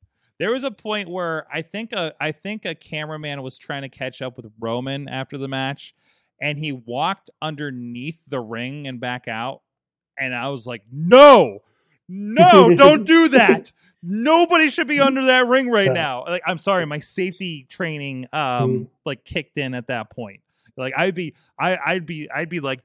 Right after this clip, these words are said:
Speaker 1: "Don't fucking do that again," uh, if I was in his ear, <laughs> you know. So, um, yeah, yeah, 'cause I don't, I'm like,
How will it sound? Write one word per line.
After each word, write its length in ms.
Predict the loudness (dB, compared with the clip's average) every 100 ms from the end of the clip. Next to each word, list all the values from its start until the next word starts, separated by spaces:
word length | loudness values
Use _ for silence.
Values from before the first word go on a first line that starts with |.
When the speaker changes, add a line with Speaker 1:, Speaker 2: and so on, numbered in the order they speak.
| -8
Speaker 1:
"Don't 180 | -8 -6
fucking 280 | -8 -8 -14
do 100 | -12
that 140 | -12
again," 280 | -10 -10 -10
uh, 200 | -12 -12
if 120 | -8
I 60 | -8
was 140 | -8
in 80 | -10
his 160 | -12 -14
ear, 180 | -16 -20 _ -8
<laughs> 80 | -6 -6 -6
you 160 | -4
know. 240 | -4 -6 -10 -18
So, 220 | -12 -10 -10 -16 _ _ _ _ _ _ -12
um, 560 | -10 -8 -12 -14 -20 _ _ _
yeah, 340 | -12 -10 -12 -14 _ _ _
yeah, 120 | -20 -20 _ _ _
'cause 120 | -20 -14
I 80 | -12
don't, 220 | -12 -12
I'm 180 | -14 -14
like, 240 | -14 -16